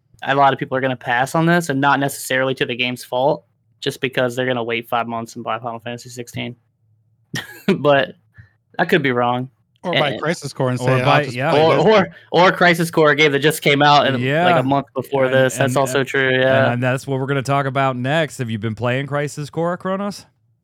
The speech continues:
Speaker 1: Yeah, I've been playing a lot. Uh, I'm doing a lot of the side quests, so I'm not, like, crazy far.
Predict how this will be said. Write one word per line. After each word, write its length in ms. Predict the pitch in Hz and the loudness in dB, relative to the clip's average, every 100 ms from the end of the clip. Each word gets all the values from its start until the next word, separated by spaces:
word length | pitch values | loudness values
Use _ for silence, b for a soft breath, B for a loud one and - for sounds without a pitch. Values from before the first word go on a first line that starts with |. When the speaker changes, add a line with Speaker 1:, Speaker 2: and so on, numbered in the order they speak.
| _ - - _ | _ -14 -14 _
Speaker 1:
Yeah, 180 | - 147 | 2 4
I've 80 | 170 | 6
been 100 | 175 | 4
playing 220 | 175 156 | 2 0
a 40 | 123 | 2
lot. 400 | 127 127 - _ | 2 2 0 _
Uh, 420 | 127 127 131 127 120 120 _ | -4 0 2 0 -2 -10 _
I'm 120 | 131 | -4
doing 140 | 135 160 | 2 2
a 20 | |
lot 120 | 156 139 | 4 4
of 60 | |
the 80 | 131 | 2
side 300 | - 127 123 | 2 0 2
quests, 280 | 123 123 - | 0 0 0
so 60 | |
I'm 60 | 127 | -2
not, 120 | 139 | 0
like, 200 | 123 117 | -2 -4
crazy 360 | - 123 117 123 | -4 -2 -2 -6
far. 520 | - 120 117 120 123 | -2 0 0 0 -6